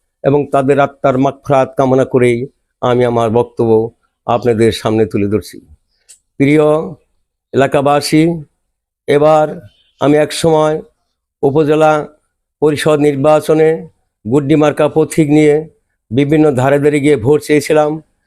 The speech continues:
আশানুরূপ অগ্রগতি আমার হয় নাই, কিন্তু আমি দীর্ঘ পঁয়ত্রিশ বছর পর আবার ভাইস চেয়ারম্যান পদে নির্বাচনে আসছি। জনগণ আমাকে বলেছে, "তুমি চেয়ারম্যান পদে না দাঁড়িয়ে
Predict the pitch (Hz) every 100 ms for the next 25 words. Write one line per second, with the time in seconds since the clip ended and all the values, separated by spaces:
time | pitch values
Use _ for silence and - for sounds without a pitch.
0 | _ _ 127 - 156 156 156 151 _ -
1 | 139 147 143 147 139 143 127 143 147 147
2 | 160 170 - _ _ _ - 139 147 143
3 | 151 131 147 143 151 151 - - - -
4 | _ _ - 147 147 156 143 151 - 151
5 | - 147 151 151 151 151 147 151 147 _
6 | _ _ _ 113 139 135 151 147 151 143
7 | 147 147 151 160 156 _ _ _ - 120
8 | 139 147 135 147 143 151 - - 165 165
9 | - - _ - 139 147 143 156 151 151
10 | 160 143 143 151 - 160 156 185 _ _
11 | - 139 147 151 147 151 147 147 147 147
12 | 143 139 147 156 160 147